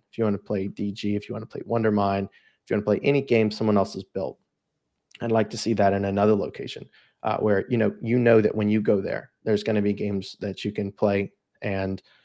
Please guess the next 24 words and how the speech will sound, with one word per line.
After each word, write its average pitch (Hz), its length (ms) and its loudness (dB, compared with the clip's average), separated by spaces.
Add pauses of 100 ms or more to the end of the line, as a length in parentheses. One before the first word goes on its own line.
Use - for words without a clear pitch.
(120)
whether 117 180 8
it's 107 120 6
play 165 200 6
to 143 80 6
earn, 113 460 2
whether 101 240 -2
it's - 160 -10
fun, 98 440 0 (460)
uh, 101 160 -6
you 107 100 -2
know, 95 160 -8 (140)
those 104 240 4
are 98 120 0
there. - 280 -8 (300)
And 110 180 2
then, 110 540 4 (400)
which - 120 -8
I 120 60 -2
think, 165 240 -6 (540)
is 127 120 -4
that 160 140 2
three 180 160 0
or 185 80 0
four? 131 380 -2